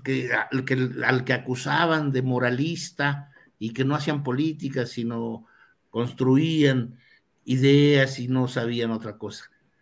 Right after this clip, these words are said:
Eran peregrinos, les decían peregrinos del fraude, porque lo denunciaban constantemente. Hasta los años noventa, el, la entidad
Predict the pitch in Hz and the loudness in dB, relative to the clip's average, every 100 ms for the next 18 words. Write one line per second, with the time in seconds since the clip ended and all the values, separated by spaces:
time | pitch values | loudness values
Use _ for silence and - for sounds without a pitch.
0 | _ _ _ _ _ _ _ _ _ _ | _ _ _ _ _ _ _ _ _ _
1 | - 135 131 135 131 - - _ _ _ | -2 2 4 4 2 -2 -18 _ _ _
2 | _ _ _ - 135 131 131 160 180 175 | _ _ _ -2 2 4 4 4 6 6
3 | 143 123 - - 117 113 117 104 143 139 | 6 2 -4 -8 -6 -4 -6 -6 -4 -2
4 | 131 127 123 107 107 117 127 135 127 113 | -2 -2 -4 -4 -4 -4 -4 -2 -2 -4
5 | 104 101 98 92 101 113 120 113 98 - | -8 -8 -6 -8 -6 -2 -2 -4 -8 -12
6 | _ _ - _ - 208 208 220 208 208 | _ _ -20 _ -2 -2 2 4 6 4
7 | 208 208 226 202 170 147 151 123 117 107 | 2 2 2 2 0 2 0 0 -2 -4
8 | - - _ _ _ _ - 110 135 135 | -10 -20 _ _ _ _ -14 -6 -4 -2
9 | 143 180 196 156 - 127 131 160 170 - | -2 -2 0 -2 -2 -2 2 2 2 0
10 | 165 165 - _ _ _ - - 117 117 | 0 0 -2 _ _ _ -20 -6 -4 -2
11 | 117 117 113 117 117 113 117 117 151 196 | -2 -2 -2 -2 -2 -2 -4 0 0 0